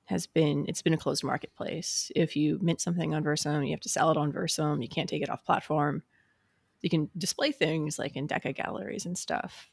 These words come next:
but it made people a little bit nervous,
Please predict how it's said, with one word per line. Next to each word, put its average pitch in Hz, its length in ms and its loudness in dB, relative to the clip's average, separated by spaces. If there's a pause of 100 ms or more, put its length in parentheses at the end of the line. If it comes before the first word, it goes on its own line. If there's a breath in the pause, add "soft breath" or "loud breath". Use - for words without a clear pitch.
(100)
but - 280 -2 (640)
it 185 80 2
made 175 160 4
people 160 420 4
a - 20 4
little 151 180 2
bit 139 200 2
nervous, - 680 -4